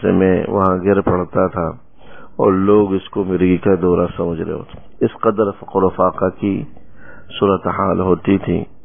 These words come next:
لیکن اس سب کے باوجود ساری مشقتوں کو جھیل کر ان حضرات نے حضور علیہ الصلوۃ والسلام سے کسب فیض کیا۔ حضرت ابو ہریرہ رضی اللہ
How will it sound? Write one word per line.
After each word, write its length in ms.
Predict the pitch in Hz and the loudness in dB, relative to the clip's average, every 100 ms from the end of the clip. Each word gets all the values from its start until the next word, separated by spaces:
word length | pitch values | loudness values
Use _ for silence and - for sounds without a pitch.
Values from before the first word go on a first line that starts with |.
| - - - - - | -16 -16 -14 -14 -2
لیکن 220 | - 101 104 | 0 2 2
اس 80 | 95 | 2
سب 200 | 110 - | -4 -4
کے 120 | - | -2
باوجود 560 | 101 98 95 92 101 98 - | 2 4 4 6 6 6 2
ساری 260 | 101 98 98 | 0 2 2
مشقتوں 640 | 95 - 98 - 101 113 110 | -2 -2 -2 0 0 2 2
کو 200 | 113 104 | 2 0
جھیل 360 | 95 104 101 | 2 2 2
کر 200 | 98 98 | 4 2
ان 200 | 92 92 | 2 2
حضرات 520 | 92 90 92 92 92 | 0 2 4 2 2
نے 200 | 90 92 - - - - - - - - | -4 -6 -6 -14 -20 -16 -16 -16 -4 2
حضور 280 | 110 101 98 | 4 6 6
علیہ 160 | 92 | 2
الصلوۃ 440 | 87 92 90 90 - | 0 0 0 2 2
والسلام 520 | 90 - 95 98 98 - | 0 -2 0 2 0 -4
سے 140 | 85 78 - - - - - - | -4 -4 -8 -18 -18 -18 -16 -2
کسب 320 | 104 - 90 87 | -2 0 -2 -2
فیض 420 | 90 92 - - | -2 -2 -4 -12
کیا۔ 200 | - 82 73 - - - - - - - - | -2 0 0 -6 -14 -16 -16 -16 -16 -2 2
حضرت 220 | 101 95 | 4 4
ابو 300 | 90 92 92 | 0 0 2
ہریرہ 320 | 95 98 98 | 2 4 4
رضی 240 | 92 95 | 4 2
اللہ 420 | 92 90 95 92 | 2 2 2 2